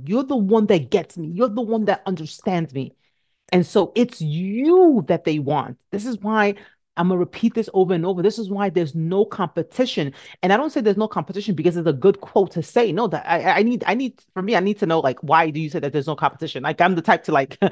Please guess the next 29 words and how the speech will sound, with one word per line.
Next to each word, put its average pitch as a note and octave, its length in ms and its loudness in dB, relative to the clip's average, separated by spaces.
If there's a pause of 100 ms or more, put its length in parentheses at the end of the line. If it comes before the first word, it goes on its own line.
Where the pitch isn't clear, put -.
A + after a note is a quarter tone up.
<laughs> - 200 -14
I'll F3+ 220 2
make F#3 320 2
this A#3+ 160 2
make A3 180 2
sense F#3 240 2
to D3 100 -8
me, C3 220 -12
right? G3+ 260 2 (440)
When E3+ 140 2
I G#3 80 4
say C4+ 120 4
there's G#3+ 160 8
no F#3+ 200 2
competition, D#3+ 960 -2 (880)
I E3+ 40 -4
need E3+ 140 -4
to D3 80 -4
slow D3 200 -4
down. C#3+ 180 -4
Oh, C#3 60 -6
this C#3+ 160 -8
won't C#3+ 240 -10
come D3 220 -12
out C#3+ 160 -18
clear D3 160 -8
on C3+ 80 -6
the C3+ 60 -8
audio. C3 360 -8